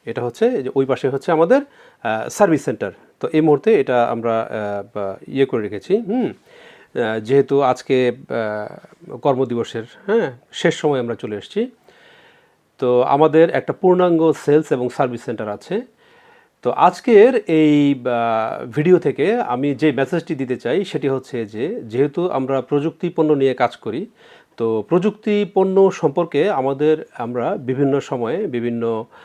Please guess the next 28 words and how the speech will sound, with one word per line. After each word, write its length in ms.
আহ, 260
প্রকারের, 580
আম, 720
উপদেশমূলক 920
কিছু 360
কথা 400
আমাদের, 460
আহ, 300
দর্শক 580
এবং 200
আমাদের 260
কাস্টমারদের 520
জন্য 220
থাকবে। 400
তো 320
আমি 560
আশা 220
করি 340
যে 200
আপনারা 480
আমাদের 480
এই, 340
আহ, 320
পেজটি, 560
আহ, 360
লাইক 320
দিয়ে, 260
আহ, 480